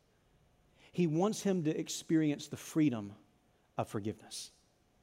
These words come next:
And there is a difference. Is Peter forgiven at this moment? You better believe it.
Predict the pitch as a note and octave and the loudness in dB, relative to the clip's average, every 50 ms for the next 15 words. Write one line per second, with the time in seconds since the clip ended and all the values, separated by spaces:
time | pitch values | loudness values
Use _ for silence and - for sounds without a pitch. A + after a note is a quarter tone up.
0 | _ _ _ _ _ _ _ _ _ _ _ _ _ _ _ - D3+ C3+ B3 C4 | _ _ _ _ _ _ _ _ _ _ _ _ _ _ _ -2 2 4 6 4
1 | F#3+ C3 B2+ A2+ E3+ F3 - - - - - - - - - - _ _ _ _ | 6 4 2 2 2 0 0 -6 -12 -12 -12 -12 -12 -12 -18 -20 _ _ _ _
2 | _ _ _ _ _ _ _ _ _ _ _ _ _ _ _ _ _ _ _ _ | _ _ _ _ _ _ _ _ _ _ _ _ _ _ _ _ _ _ _ _
3 | _ _ _ _ _ _ _ _ _ - - G#3+ F3 - - A3+ D4 D4+ - - | _ _ _ _ _ _ _ _ _ 6 6 6 8 10 12 12 12 12 12 8
4 | G#3 D#3 G#3+ A3+ A3+ C4 A#3 A#3+ F#3+ - G#3 A3 A#3+ C4 D4 C4+ - - - - | 8 12 12 12 12 12 8 6 6 8 10 10 10 10 8 6 4 -4 -12 -20
5 | - _ _ _ _ _ _ _ _ _ _ _ _ _ _ _ A3 C#4 D4+ D4+ | -20 _ _ _ _ _ _ _ _ _ _ _ _ _ _ _ 6 10 12 12
6 | A#3 F3+ G#3 G#3+ C#4+ E4 D#4+ C4+ - | 12 12 12 10 12 10 10 8 4